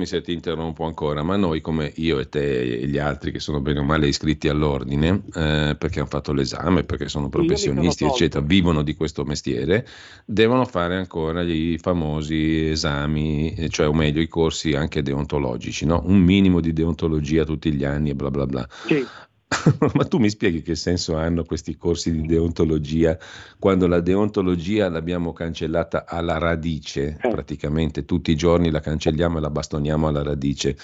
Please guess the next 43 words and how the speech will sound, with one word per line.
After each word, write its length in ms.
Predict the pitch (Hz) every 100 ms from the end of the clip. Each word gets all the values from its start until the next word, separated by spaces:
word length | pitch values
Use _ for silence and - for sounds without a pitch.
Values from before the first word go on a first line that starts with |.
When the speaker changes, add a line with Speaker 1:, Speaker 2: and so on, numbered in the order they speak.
| - - - - _
Speaker 2:
Per 140 | 110
esempio, 580 | 117 110 87 82 90 92 104
nessuno 380 | 95 101 90
sa 340 | 92 - 76 104
forse 460 | - 80 73 -
che 120 | 87 82
esiste 380 | 80 90 85
anche 160 | 82 80
un 140 | 80
codice 360 | 92 87 78 82
deontologico 840 | 76 82 80 98 85 80 78 90
per 180 | 80 82
il 100 | 80
racconto 440 | 78 80 87 80 80
dei 180 | 76
processi 800 | 76 87 85 78 73 - 80 78 -
attraverso 560 | 71 78 78 76 76 80
il 60 |
mezzo 340 | 76 69 71 73
radiotelevisivo, 1040 | 69 73 73 76 76 73 76 131 107 82
Speaker 1:
Certo. 80 | 78
Speaker 2:
delle 160 | 85
vicende 420 | 82 82 85 80 80
giudiziarie. 840 | 80 78 76 80 71 71 76 76 - - - - - -
Ma 140 | 117
a 60 | -
te 120 | 151
Speaker 1:
Certo. 60 | - 87
Speaker 2:
ti 40 |
pare 280 | - 90 82
che 120 | 80
qualcuno 380 | 87 82 104 87
l'abbia 240 | 78 78
mai 160 | 82 82
rispettato 600 | 80 - 82 65 62 73
e 60 | 73
qualcuno 340 | 85 110 98
sia 160 | 90 87
mai 180 | 92 92
incorso 560 | 90 - 90 87 - 90
in 40 |
sanzioni 440 | - 85 85 92
disciplinari? 840 | 87 80 87 80 85 76 58 69